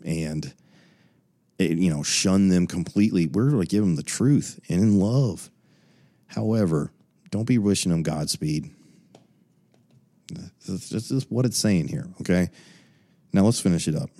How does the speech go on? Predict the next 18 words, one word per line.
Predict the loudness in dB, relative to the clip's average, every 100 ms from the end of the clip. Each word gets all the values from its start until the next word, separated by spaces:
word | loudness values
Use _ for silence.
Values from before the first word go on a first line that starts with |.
| -2
Verse | 0 4
number | 2 4
twelve, | 2 0 0
"Having | 2 4 6
many | 6 4
things | 4 4 4
to | 4
write | 4 4
unto | 2 2
you, | 2 4 2 2
I | 2
would | 4 4
not | 2 2
write | 2 2 0 0
with | -4 -2
paper | -2 2 4
and | 4
ink, | 2 0 -8